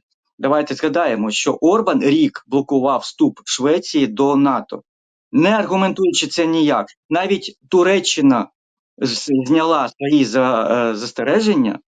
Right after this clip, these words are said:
а, е, Орбан, е, продовжував наполягати, і потім йому довелося під тиском, е, союзників зняти свої заперечення. І причому союзники зробили так, що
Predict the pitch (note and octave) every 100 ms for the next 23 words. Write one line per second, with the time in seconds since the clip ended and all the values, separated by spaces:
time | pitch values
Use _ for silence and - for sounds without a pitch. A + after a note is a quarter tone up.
0 | _ _ _ _ _ _ - C#3+ C#3 A#2+
1 | - C3 - D#3+ G#3+ D#3+ C3+ G2+ - _
2 | _ - C3+ - D3+ C#3+ F3 D3+ C3+ C3
3 | C3+ A#2 - C#3 C3+ C3+ C3 B2+ E3 G#3+
4 | G#3 C3 D#3 D3+ - E3 G3+ F#3 C#3+ -
5 | _ _ C#3 D3+ F3 D#3 D#3+ E3 D#3+ -
6 | B2 - C#3 - B2 - A#2 A#2 A#2 A#2
7 | A2 G#2+ - - B2+ D#3+ G3 E3+ - B2
8 | B2+ A#2 C3+ A2+ G#2+ - A#2 G#2+ A#2+ B2
9 | F3+ - D3+ - - - - C#3 F3 E3+
10 | D#3 D#3 D#3+ D#3+ D3+ D3+ C#3 D3 C#3 C#3+
11 | C3+ E3 F3 E3+ - D3 C3+